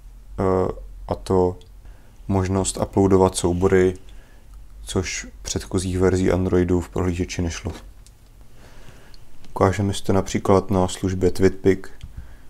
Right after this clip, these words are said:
kde se jednoduše nahrávají obrázky na internet. Vidíte, že už je tady aktivní to tlačítko pro zvolení souboru.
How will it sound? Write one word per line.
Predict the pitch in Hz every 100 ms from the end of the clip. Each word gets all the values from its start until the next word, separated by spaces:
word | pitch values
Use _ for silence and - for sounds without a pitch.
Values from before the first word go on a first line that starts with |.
| - -
kde | 95 90 87 -
se | - 90
jednoduše | 92 90 - 90
nahrávají | 92 90 90 90 -
obrázky | 90 90 - -
na | 92
internet. | 95 104 101 95 -
Vidíte, | 92 92 - 92
že | 90
už | - - - -
je |
tady | - -
aktivní | - - 92 92
to | 98 95
tlačítko | 92 - - 98
pro | - 95 90
zvolení | 92 90 85 -
souboru. | 101 101 104 104